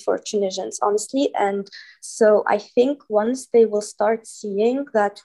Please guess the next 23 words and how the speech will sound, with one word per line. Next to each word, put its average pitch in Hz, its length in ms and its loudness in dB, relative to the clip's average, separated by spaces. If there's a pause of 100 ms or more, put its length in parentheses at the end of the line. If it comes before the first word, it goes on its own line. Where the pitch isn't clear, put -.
we 208 160 -4
are 208 220 4
going 214 500 0 (100)
and, 196 260 -8 (600)
and 233 160 6
they 247 220 6
have 233 120 2
started, 208 460 -4
like, - 220 -2 (360)
people 277 320 0
are 226 140 4
starting 202 380 -2
to 208 80 -12
see 214 220 -6
that, 226 300 0 (480)
uh, 202 120 4
that 202 220 0
we - 120 -2
are 220 160 4
going 208 300 2
towards, 196 600 -6
um, 185 520 -8 (200)
uh, 185 360 -2